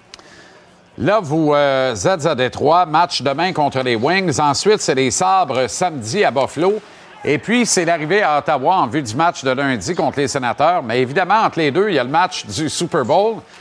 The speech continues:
Est-ce que vous avez déjà des plans ? Vous allez être dans quelle ville exactement ? Voyagez-vous après, euh, le match de samedi ? Allez-vous être rendu à Ottawa pour le Super Bowl ou si vous restez, euh ?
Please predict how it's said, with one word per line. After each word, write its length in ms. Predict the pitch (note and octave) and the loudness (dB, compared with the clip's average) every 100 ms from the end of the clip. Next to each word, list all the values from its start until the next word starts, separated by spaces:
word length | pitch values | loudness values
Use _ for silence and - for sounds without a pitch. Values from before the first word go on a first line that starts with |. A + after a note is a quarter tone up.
| - - | -20 -6
Est-ce 180 | B2 - | -6 -2
que 60 | |
vous 160 | E3 C3 | -2 0
avez 160 | D#3+ E3+ | 0 0
déjà 340 | F#3 C#3+ F#3+ | 0 2 0
des 220 | D#3+ D#3 | 0 0
plans ? 300 | - E3+ A#3 | 0 0 0
Vous 120 | A#3 | 0
allez 140 | E3+ F3 | 0 0
être 100 | D#3+ | 0
dans 220 | F3 D#3+ | 0 0
quelle 240 | G3+ G#3 | 0 0
ville 240 | D3+ A3+ G#3+ | 0 0 0
exactement ? 640 | C3+ A#2+ - D3 D3 G3 | 0 -2 0 -2 0 0
Voyagez-vous 720 | D3+ C#3+ D3 A2+ C#3+ B2 F#3 E3+ | 0 0 0 0 -2 -2 0 0
après, 440 | B2+ D3+ F#3 E3+ - - _ - | 0 0 0 -2 -8 -20 _ -4
euh, 80 | |
le 120 | C3 C3+ | -2 0
match 340 | E3 E3+ - | 0 0 -4
de 160 | B2+ C#3 | -2 -2
samedi ? 500 | - C#3 B2 A#2 G#3+ | -2 -4 -4 -2 0
Allez-vous 260 | E3+ C#3+ E3+ | 0 0 0
être 160 | D3+ | 0
rendu 400 | D3+ E3+ B2 F3+ | 0 0 0 2
à 100 | E3+ | 2
Ottawa 380 | C#3+ C#3+ C3+ E3+ | 2 0 0 0
pour 180 | D3+ C3+ | 0 -2
le 60 | |
Super 240 | B2+ - C3+ | -2 -2 -2
Bowl 240 | F#3 A3+ | 0 0
ou 20 | |
si 140 | E3+ C#3+ | -2 -4
vous 140 | C#3 | -2
restez, 520 | C3 A#2+ - D#3+ D3+ | -2 -2 -4 -4 -2
euh ? 140 | B2+ | 0